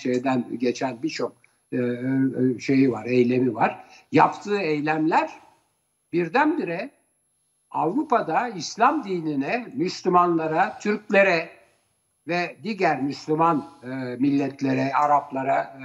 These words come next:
e, ırklara karşı bir fobi, bir, bir korku uyandı. Ve bu, bu dehşet verici bir şey. Yani ondan sonra biz burada yırtınıyoruz.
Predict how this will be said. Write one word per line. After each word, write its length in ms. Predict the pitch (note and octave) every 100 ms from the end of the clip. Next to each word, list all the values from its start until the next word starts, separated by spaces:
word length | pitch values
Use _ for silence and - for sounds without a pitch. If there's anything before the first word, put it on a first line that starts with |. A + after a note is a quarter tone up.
| C3 B2+ B2 B2
e, 40 | D3+
ırklara 480 | B2+ - C#3 C#3+ -
karşı 680 | C3 A#2 - A3 D#4 - - _ _
bir 300 | E3+ A3+ - - _
fobi, 540 | - D3+ D4 C#4+ - D3
bir, 280 | D#3 -
bir 180 | C#3 C#3
korku 460 | - C#3 C3+ E4 E4+
uyandı. 420 | D4+ E3+ A2+ G#2 - _ _ _ _ _ _ _ _ B2+
Ve 140 | C3+ B2
bu, 240 | F3+ F3+
bu 220 | F3 A3
dehşet 460 | F3 D3 A#3 C#4+ E4+
verici 360 | E4+ D4+ C4
bir 80 | D3+
şey. 360 | - - F2 - _ _ _ _ D#3
Yani 280 | F3 F3
ondan 260 | F#3+ B3+ B3+
sonra 320 | A#3 E3+ F#3+
biz 200 | C4+ A#3
burada 200 | G#3 A3
yırtınıyoruz. 840 | A3 A3+ A3 A3+ A#3+ G#3+ A#3+ B3+